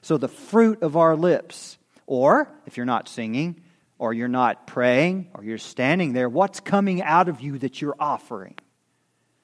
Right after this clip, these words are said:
But do not forget to do good and to share, for with such sacrifices, the Bible says, God is well pleased.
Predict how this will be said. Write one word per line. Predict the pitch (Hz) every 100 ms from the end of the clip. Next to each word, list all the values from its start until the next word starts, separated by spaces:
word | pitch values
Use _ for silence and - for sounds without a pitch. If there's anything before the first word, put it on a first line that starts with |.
| _ _ _ _ _ _ _ _ _ _ _ _ _
But | 113
do | 135
not | 151 147 -
forget | 131 135 135
to | -
do | 120 127
good | 127 117 117
and | 110 110
to | 123
share, | - 113 107 107
for | - 113
with | 110
such | - 117 -
sacrifices, | 131 139 - 120 - 101 98 - 104 -
the | 110
Bible | 104 139 143
says, | - 104 101 117 - _ _ _ _ _
God | 110 107
is | 101 98
well | 107 104 113 107 -
pleased. | - 127 113 107 151 - -